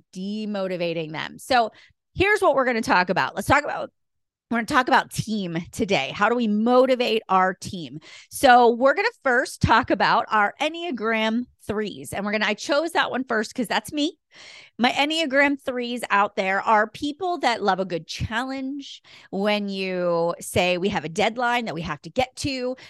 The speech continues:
they're all in, they work well under pressure, they naturally take charge, they're your leaders, they're just naturally, like, this confident person. And so these people, when you give them public recognition for their work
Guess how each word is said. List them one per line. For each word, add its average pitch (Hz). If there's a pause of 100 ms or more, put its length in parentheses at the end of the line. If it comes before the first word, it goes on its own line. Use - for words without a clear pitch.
(120)
they're -
all 196
in, 254
they 190
work 180
well 160
under 131
pressure, 247
they 165
naturally 147
take -
charge, 254
they're 151
your 143
leaders, 269 (380)
they're 190
just 185
naturally, 220
like, 165
this 139
confident 254
person. 277 (580)
And 240
so 240
these 269
people, 175
when 202
you 233
give 269
them 254
public 190
recognition 175
for 160
their 160
work 220